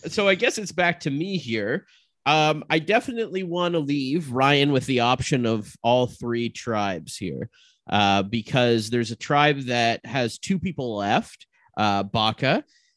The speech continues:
and I don't have anyone from that tribe. I think that even though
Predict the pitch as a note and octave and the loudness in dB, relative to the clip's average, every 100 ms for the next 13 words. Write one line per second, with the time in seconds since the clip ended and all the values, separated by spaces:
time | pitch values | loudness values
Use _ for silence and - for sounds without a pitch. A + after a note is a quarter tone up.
0 | _ A#2 A#2 A2 G#2+ G#2 G#2+ B2+ C3+ A#2 | _ 0 2 4 2 -2 -6 -4 -2 -4
1 | G#2 A2 A#2+ A#2+ A2 G2+ G2+ G2 G2+ G#2 | -2 0 0 0 0 0 -2 -4 -4 -2
2 | F#2+ - A#2 G2 G#2+ G3 E3+ _ _ _ | -4 -4 -2 0 0 0 -4 _ _ _
3 | _ _ A2 A2+ A2 - - C3 B2 - | _ _ 0 2 0 -4 -2 -2 -2 -10
4 | - _ - A2 A#2+ A2 A2 G#2+ - - | -20 _ -18 -2 2 4 4 0 -4 -14
5 | - _ _ _ C#3+ F3+ F#3 D#3 C#3 B2 | -14 _ _ _ 2 4 4 2 2 2
6 | B2 F#3 F4+ | 4 2 0